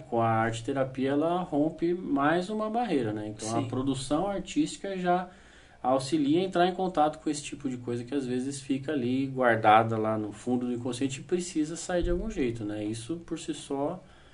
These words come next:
Speaker 1: já ajuda, né?
Speaker 2: Certo. O que você acha mais fácil? É, a terapia do modo convencional da pessoa falando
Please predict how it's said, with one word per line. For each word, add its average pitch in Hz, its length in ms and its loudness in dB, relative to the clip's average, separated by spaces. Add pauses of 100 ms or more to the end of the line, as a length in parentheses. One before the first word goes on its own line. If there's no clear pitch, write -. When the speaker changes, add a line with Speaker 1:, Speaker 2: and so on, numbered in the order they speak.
(220)
Speaker 1:
já 139 220 4
ajuda, 123 380 0
né? 110 160 -6 (100)
Speaker 2:
Certo. 180 360 -2
O - 40 -14
que 294 80 6
você 311 120 8
acha 269 160 8
mais 208 260 6
fácil? - 400 0 (500)
É, 175 420 0
a 170 60 -4
terapia 180 360 -2
do 175 80 -2
modo 165 160 -2
convencional 165 520 -2
da 143 60 -12
pessoa 170 260 -6
falando 170 760 -2